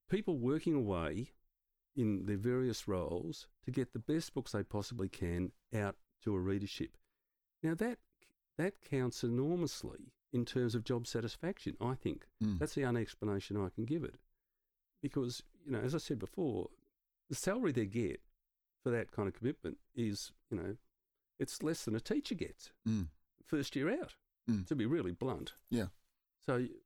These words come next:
Speaker 1: you know, you can ask the question, "Well, why not teach?"
Speaker 2: <laughs>
Speaker 1: Well, you know, there are lots of answers to that. But, and this is a phenomenon, as I've said, I've seen around the world.
Speaker 2: Mm.
Speaker 1: You know, the people I meet in publishing, and I'm, I'm not trying to be, you know, Pollyanna-ish about this,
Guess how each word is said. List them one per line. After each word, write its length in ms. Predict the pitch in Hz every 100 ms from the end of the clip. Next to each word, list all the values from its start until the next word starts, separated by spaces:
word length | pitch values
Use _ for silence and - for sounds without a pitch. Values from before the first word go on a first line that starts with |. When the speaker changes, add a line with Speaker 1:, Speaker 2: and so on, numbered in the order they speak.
| -
Speaker 1:
you 120 | 160
know, 120 | 101
you 120 | 135 175
can 120 | 127
ask 200 | 123 -
the 60 |
question, 260 | 127 131 139
"Well, 100 | 123
why 160 | 143 147
not 200 | 147 -
teach?" 500 | 226 302 - - -
Speaker 2:
<laughs> 320 | 135 - - - -
Speaker 1:
Well, 220 | 113 110 -
you 100 | 117
know, 100 | 101
there 140 | 117
are 60 | 104
lots 260 | 107 101
of 80 | -
answers 400 | 92 123 - 87
to 120 | - 92
that. 240 | 73 160 - -
But, 200 | 110 107 - _ _ _ _ _ -
and 140 | 143 190
this 160 | 220
is 80 | 175
a 40 |
phenomenon, 440 | 156 143 131 127 127
as 80 | 117
I've 120 | 107
said, 220 | - 123
I've 100 | 104
seen 580 | - 127 120 117 113 110 _ -
around 400 | 120 127 147 139
the 60 | 120
world. 400 | 113 120 110 92
Speaker 2:
Mm. 240 | 113 90 92 - - - -
Speaker 1:
You 80 | 123
know, 100 | 120
the 80 |
people 320 | - 202 214 143
I 120 | 120
meet 260 | 113 113
in 140 | 107 101
publishing, 680 | 110 113 117 - - 151 175
and 200 | 113 117 110
I'm, 240 | 123 135 139
I'm 80 |
not 160 | 156 165
trying 220 | - 120
to 60 | 107
be, 340 | 107 98 92 - -
you 100 | 120
know, 100 | 90
Pollyanna-ish 1000 | - 120 101 98 123 123 123 110 - - -
about 260 | 107 95
this, 300 | - 165 -